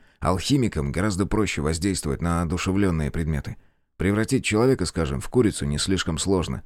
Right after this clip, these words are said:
Превратить курицу в стекло — уже задачка. Превратить медь в золото —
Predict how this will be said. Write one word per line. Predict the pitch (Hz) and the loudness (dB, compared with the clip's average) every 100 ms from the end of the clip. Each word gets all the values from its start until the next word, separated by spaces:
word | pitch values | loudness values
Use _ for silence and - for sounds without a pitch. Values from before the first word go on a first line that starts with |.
| - _ _ | -16 _ _
Превратить | 85 90 95 95 107 | 0 2 2 2 0
курицу | - 98 87 82 | 2 2 2 -2
в | - | -2
стекло — | - 90 110 120 101 - _ - | -4 0 2 4 2 -2 _ -10
уже | 78 92 | -4 0
задачка. | 98 95 85 73 - - - _ _ _ - | 2 2 2 0 -4 -10 -14 _ _ _ -2
Превратить | 90 98 92 90 - - | 2 2 2 0 -4 -6
медь | 82 98 113 78 | 0 0 0 -2
в | 82 | 0
золото — | 95 92 64 - | 2 2 2 -4